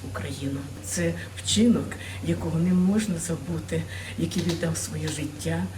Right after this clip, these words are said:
стоячи отак перед ворогом, дивлячись в очі, сказав: «Слава Україні!»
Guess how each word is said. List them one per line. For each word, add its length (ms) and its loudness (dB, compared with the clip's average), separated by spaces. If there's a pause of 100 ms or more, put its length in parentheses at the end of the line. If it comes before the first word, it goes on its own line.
(140)
стоячи 600 -2
отак 320 -2 (100)
перед 280 -2 (100)
ворогом, 400 0 (280)
дивлячись 840 2 (140)
в 100 6
очі, 400 0 (340)
сказав: 500 -4 (360)
«Слава 460 4
Україні!» 840 0